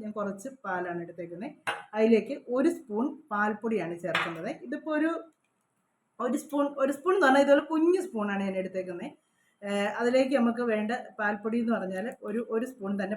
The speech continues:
പാൽപ്പൊടി എടുക്കുക. നമ്മൾ ഒരു സ്പൂൺ പാലെടുത്തതിന് അതിനകത്തോട്ട് ഒരു സ്പൂൺ പാൽപ്പൊടി, പാൽപ്പൊടി എടുത്തു.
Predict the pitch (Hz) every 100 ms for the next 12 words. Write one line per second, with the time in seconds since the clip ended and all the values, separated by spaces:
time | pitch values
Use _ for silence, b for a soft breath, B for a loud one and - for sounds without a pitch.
0 | 208 190 190 202 202 185 196 196 226 -
1 | _ - 226 226 240 - 208 220 233 208
2 | 190 190 175 180 180 - 190 190 196 269
3 | - _ _ _ - 254 277 - 202 226
4 | 196 185 185 180 160 _ _ _ _ _
5 | _ _ _ _ _ _ _ _ _ _
6 | _ _ 214 214 226 226 220 180 175 180